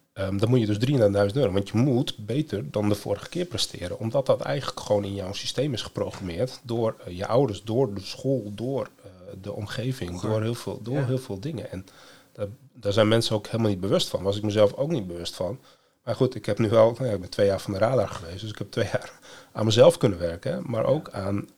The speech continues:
Speaker 1: eh, de antwoorden kunnen vinden waar ik naar op zoek was.
Speaker 2: Ja. Mooi zeg. En, eh, zou je wat antwoorden met ons willen delen waarvan je nou denkt: van, "Oh ja, dat, hè, dit heeft,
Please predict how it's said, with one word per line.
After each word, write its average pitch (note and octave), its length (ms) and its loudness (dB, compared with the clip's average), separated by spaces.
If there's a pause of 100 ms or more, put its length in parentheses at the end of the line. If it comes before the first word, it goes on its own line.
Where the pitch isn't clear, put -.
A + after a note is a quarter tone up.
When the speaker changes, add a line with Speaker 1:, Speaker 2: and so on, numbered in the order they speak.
(140)
Speaker 1:
eh, G2+ 260 -10
de - 80 -8
antwoorden A#2+ 440 -2
kunnen - 220 -8
vinden G#2 340 -6
waar G#2+ 160 -2
ik A2 60 -6
naar G#2+ 120 -4
op G#2 80 -8
zoek - 160 -10
was. - 260 -8 (280)
Speaker 2:
Ja. - 160 -20 (1040)
Mooi F#2+ 240 -8
zeg. F#2 560 -6 (120)
En, G#2 300 -6
eh, G2+ 280 -4
zou A#2+ 240 -2
je A#2 100 -4
wat A2+ 280 -8 (380)
antwoorden A#2 440 -6
met A2 80 -6
ons G#2 140 -10
willen G#2 340 -8 (140)
delen A2 440 -4
waarvan G2 360 -4
je G2 80 -6
nou F#2 140 -6
denkt: F#2+ 220 -10
van, - 160 -12
"Oh G2 60 -6
ja, E2+ 140 -6
dat, F2 180 -8 (540)
hè, A#2+ 200 -4
dit A#2+ 180 -2
heeft, B2 260 -2